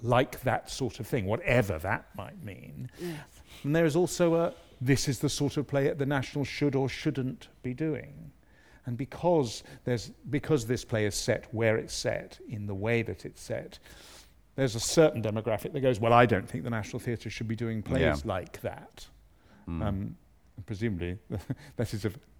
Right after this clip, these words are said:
Speaker 1: absolutely no interest to anybody that's actually performing the material. It's, it's merely about the response to it, and that you just, you play, you play plays you want to be in.
Speaker 3: Yes.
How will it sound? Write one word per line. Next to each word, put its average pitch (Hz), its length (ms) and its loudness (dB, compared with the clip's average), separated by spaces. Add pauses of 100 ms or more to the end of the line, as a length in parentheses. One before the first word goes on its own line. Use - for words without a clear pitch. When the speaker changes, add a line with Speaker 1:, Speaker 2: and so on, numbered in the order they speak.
Speaker 1:
absolutely - 680 0
no 101 240 0
interest - 540 -4
to 117 260 0
anybody 113 320 0
that's 113 220 -6
actually - 340 -6
performing 95 460 -8
the 98 40 -8
material. 104 640 -8 (240)
It's, - 220 -14 (140)
it's 95 200 -14
merely 98 360 -6
about 95 240 -10
the 107 80 -12
response - 540 -10
to - 120 -18
it, - 240 -18 (400)
and 87 140 -14
that 90 100 -14 (260)
you 110 120 -8
just, 98 180 -10 (180)
you 110 120 -2
play, 92 500 -4 (1200)
you 110 140 0
play 104 180 0
plays 98 320 -2
you 98 80 -2
want 92 200 -6
to - 40 -18
be 104 200 -4
in. 87 200 -12 (340)
Speaker 3:
Yes. 85 220 2